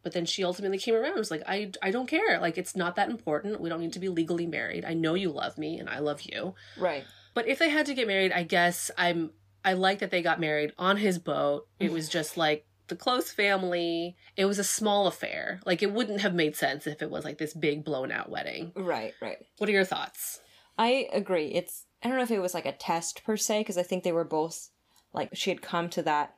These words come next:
Speaker 2: acceptance on her own, and then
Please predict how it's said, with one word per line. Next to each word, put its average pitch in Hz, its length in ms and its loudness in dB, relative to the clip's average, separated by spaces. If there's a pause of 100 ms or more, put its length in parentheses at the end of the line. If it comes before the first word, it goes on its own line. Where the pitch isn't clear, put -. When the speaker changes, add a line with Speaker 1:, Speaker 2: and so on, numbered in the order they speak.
(100)
Speaker 2:
acceptance 170 840 -2
on 156 280 -4
her 247 320 2
own, 226 500 0
and 165 220 -4
then 151 420 -6